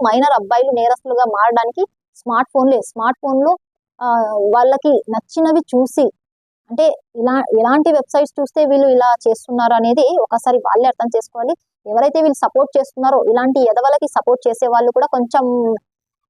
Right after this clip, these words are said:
ఆలోచించాలి. ఎందుకంటే సమాజంలో ఇప్పుడు ఏం జరుగుతున్నాయో ఒకసారి తెలుసుకోవాలి. ఎందుకంటే వీళ్ళు సపోర్ట్ చేయకుండా వాళ్ళకి సపోర్ట్ చేస్తున్నారంటే వీళ్ళు, వీళ్ళ ఇంట్లో ఆడబిడ్డలకి జరిగి-, జరిగితే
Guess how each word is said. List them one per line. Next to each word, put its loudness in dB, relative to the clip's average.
ఆలోచించాలి. 0
ఎందుకంటే 0
సమాజంలో 2
ఇప్పుడు 0
ఏం 2
జరుగుతున్నాయో 0
ఒకసారి 0
తెలుసుకోవాలి. 0
ఎందుకంటే 2
వీళ్ళు 2
సపోర్ట్ -2
చేయకుండా 2
వాళ్ళకి 2
సపోర్ట్ 0
చేస్తున్నారంటే 0
వీళ్ళు, 0
వీళ్ళ 4
ఇంట్లో 2
ఆడబిడ్డలకి 0
జరిగి-, 0
జరిగితే 0